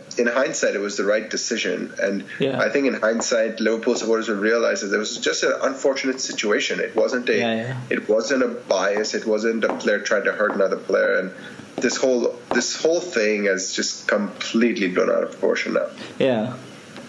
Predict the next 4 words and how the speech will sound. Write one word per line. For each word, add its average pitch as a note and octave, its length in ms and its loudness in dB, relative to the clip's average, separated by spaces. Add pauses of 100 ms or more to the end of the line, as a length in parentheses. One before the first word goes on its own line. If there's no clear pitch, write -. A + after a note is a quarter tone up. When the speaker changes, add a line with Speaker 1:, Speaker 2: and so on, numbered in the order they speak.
(1080)
Speaker 2:
Poor C3+ 260 4
Bale C3 340 2
also. B2 560 2
Uh, - 560 -2